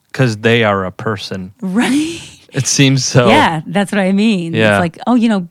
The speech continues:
Speaker 2: be, be like people," 'cause that's what we are. We're all just people.
Speaker 1: Right.
Speaker 2: So it, it isn't, and everybody is, has different preferences in a moment of crisis
Speaker 1: Sure.
Speaker 2: or in a moment of, like, vulnerability.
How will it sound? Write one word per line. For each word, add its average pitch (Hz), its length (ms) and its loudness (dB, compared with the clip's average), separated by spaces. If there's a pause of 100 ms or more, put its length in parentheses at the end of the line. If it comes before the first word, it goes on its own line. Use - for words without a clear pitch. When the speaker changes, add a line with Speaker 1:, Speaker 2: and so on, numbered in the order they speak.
(120)
Speaker 2:
be, 220 340 0 (240)
be 202 220 -2
like 190 260 -4
people," 185 400 -2
'cause 160 240 -8
that's - 320 -6
what 170 200 -8
we 160 180 -6
are. 123 180 -8
We're 156 180 -8
all 139 180 -6
just 143 200 -14
people. - 480 -16
Speaker 1:
Right. 98 340 -4 (120)
Speaker 2:
So - 480 -12
it, 226 160 0 (160)
it 226 160 0
isn't, 220 400 2
and 190 160 0
everybody 175 480 -2 (100)
is, - 320 -10 (340)
has 156 220 -8
different - 420 -10 (760)
preferences 196 560 -2
in 170 80 -2
a 165 60 -2
moment 165 380 -2
of 147 100 -16
crisis 151 480 -10
Speaker 1:
Sure. 156 220 -2
Speaker 2:
or - 60 -4
in 151 80 -8
a 151 40 -6
moment 151 340 -4
of, 147 160 -8
like, 147 140 -8
vulnerability. 143 840 -8